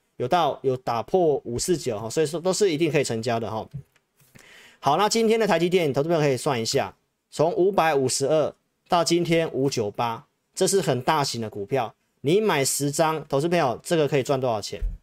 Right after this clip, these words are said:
一张至少大概四万块，至少四万块。好，那如果你买的价位好一点的话，大概五万块。所以投资朋友，这个一样一档股票，很多人告诉你六百块附近台积电可以买，那现在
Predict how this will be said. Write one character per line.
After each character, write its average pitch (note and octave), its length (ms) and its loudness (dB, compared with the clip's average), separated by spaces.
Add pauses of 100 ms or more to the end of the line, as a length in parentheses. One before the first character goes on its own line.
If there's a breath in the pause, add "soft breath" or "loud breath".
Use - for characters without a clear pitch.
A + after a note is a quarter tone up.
(440 soft breath)
一 G3+ 140 0
张 F3 260 0
至 F3 160 -4
少 A#2 180 0
大 C3 100 -2
概 C3 120 2
四 C3 200 -4
万 A#2 200 -4
块， G#2+ 240 -10 (580)
至 F3+ 160 -6
少 B2 140 0
四 - 180 -4
万 A#2+ 200 -2
块。 G#2 200 -8
好， A2+ 140 -12
那 D#3+ 120 0
如 F3 140 2
果 F#3+ 160 2
你 D#3 100 2
买 D#3+ 180 2
的 B2 120 0
价 D3+ 240 2
位 D3+ 160 4
好 A2 300 -4
一 D3+ 40 2
点 C3+ 180 -2
的 G#2 80 -8
话， - 140 -2
大 C3+ 140 -2
概 C3+ 140 0
五 G2+ 160 -6
万 A2 180 -4
块。 G#2+ 200 -10 (640 loud breath)
所 G#3+ 180 2
以 F#3+ 80 2
投 E3+ 100 0
资 G3 120 2
朋 F#3+ 100 0
友， B2+ 220 0 (340)
这 A3+ 240 2
个 F#3 280 2 (120)
一 D3+ 140 -2
样 F#3+ 200 2
一 G3+ 40 4
档 D3+ 200 2
股 C3 160 -4
票， A#2 320 0 (260)
很 C#3 180 2
多 G#3+ 140 4
人 F#3+ 80 0
告 G3 160 2
诉 F#3+ 180 2
你 C#3+ 100 2
六 E3 140 4
百 C3 120 2
块 C#3+ 180 2
附 C#3 140 0
近 C3 160 -2
台 A2 120 -6
积 B2 80 -6
电 B2 100 -4
可 G#2+ 140 -8
以 G#2 80 -6
买， G#2 200 -10 (360)
那 F3+ 140 0
现 G3 240 2
在 F3 280 2